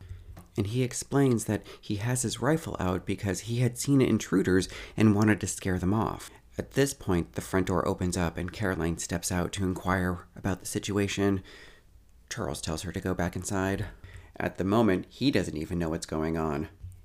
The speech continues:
It's at this point, William O'Hara finally steps into the light. Wide-eyed and with a toothy smile and dressed in a brown checkered colored suit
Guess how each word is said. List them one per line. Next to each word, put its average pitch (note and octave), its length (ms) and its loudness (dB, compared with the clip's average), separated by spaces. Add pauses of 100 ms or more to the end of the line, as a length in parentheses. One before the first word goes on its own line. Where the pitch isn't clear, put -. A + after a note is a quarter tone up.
(160)
It's B2+ 180 -4
at C3+ 200 -4
this F3 180 -6
point, F#2+ 480 0 (260)
William C#3+ 360 2
O'Hara E2+ 640 -2 (260)
finally F2+ 640 0
steps - 400 -4
into E2+ 160 -4
the F2+ 120 -4
light. D#2 420 -6 (800)
Wide-eyed B2 960 2 (100)
and G#2+ 200 0
with A2 180 -2
a G2 200 -2
toothy - 440 -4
smile G2 800 0
and F#2+ 300 -6 (460)
dressed - 280 -4
in G2 100 2
a F#2 80 4
brown A2+ 380 4
checkered - 380 0 (200)
colored A#2 380 2
suit D3 280 0